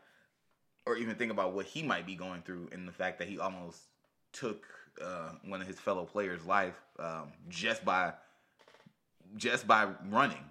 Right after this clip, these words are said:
<laughs> you know, just by running and, and playing football. So that's the fucked up story to me of the week, is that we have neglected that human in this overall, um, experience in this moment. And I think it's very important that we pray for, if, if,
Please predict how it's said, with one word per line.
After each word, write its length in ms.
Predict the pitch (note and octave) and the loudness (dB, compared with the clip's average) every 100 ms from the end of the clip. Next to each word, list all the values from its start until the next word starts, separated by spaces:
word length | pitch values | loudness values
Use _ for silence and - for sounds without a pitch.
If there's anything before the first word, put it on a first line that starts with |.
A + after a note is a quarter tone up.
| - | -4
<laughs> 240 | - - | -4 2
you 100 | F#3+ F#3 | 4 6
know, 120 | D3 | 4
just 180 | C3 A#2 | 2 6
by 140 | A2 | 6
running 320 | G#2+ A#2 G#2+ | 6 4 2
and, 120 | G2+ | 0
and 160 | G2 G2 | -2 -2
playing 220 | A2 G2+ | -2 -2
football. 380 | F#2+ G2+ E2+ D#2 | -2 -4 -2 -2
So 280 | - E2+ E2 _ _ - - | -2 -6 -6 _ _ -20 0
that's 220 | A#2+ B2+ | 2 2
the 100 | B2 | 0
fucked 300 | A2+ A2+ - | 2 2 2
up 100 | G#2 | -2
story 220 | - G2 F#2 | 2 0 0
to 100 | F2+ | -4
me 160 | F#2 | -4
of 100 | F#2 | -4
the 60 | E2+ | -4
week, 200 | F#2 F2 | -6 -4
is 80 | D#2+ | -2
that 160 | E2 | -2
we 160 | F2 F#2 | -2 -2
have 240 | F2 E2 D#2 D2+ _ _ _ | 0 0 -2 -12 _ _ _
neglected 640 | F#2+ F2+ A2 A2+ G#2+ F2 E2+ | -4 0 4 4 4 -2 4
that 200 | A2+ A2 | 4 4
human 340 | A2 F#2+ F2+ | -2 -4 -6
in 220 | C#2+ F#2 | -8 -8
this 360 | F#2 F#2 - - - | -6 -8 -10 -10 -4
overall, 680 | F2+ F2 E2 E2 D2+ D2 D2 _ _ _ - | -4 -2 -2 -2 -2 -6 -10 _ _ _ -12
um, 300 | C2+ A1+ G#1+ - - | -10 -10 -14 -20 -12
experience 640 | D#2 - F2+ F2 E2 D#2+ | -12 -8 -6 -4 -6 -6
in 80 | D#2+ | -8
this 100 | D#2+ | -8
moment. 340 | E2 E2+ D#2+ D2+ | -6 -6 -6 0
And 100 | A2 | 4
I 60 | |
think 220 | - B2+ G#2 | 4 2 -2
it's 140 | - - - - | -6 -16 -20 2
very 280 | A#2 F3 C#3 | 6 8 6
important 340 | B2+ A#2+ G#2+ | 6 4 4
that 20 | |
we 60 | G2 | -2
pray 300 | - A2 G#2 | 2 4 4
for, 320 | - F#2 E2+ - _ _ - | 2 -4 -4 -8 _ _ -6
if, 160 | G2 | -6
if, 260 | E2+ G#2+ F#2 | -2 -2 -2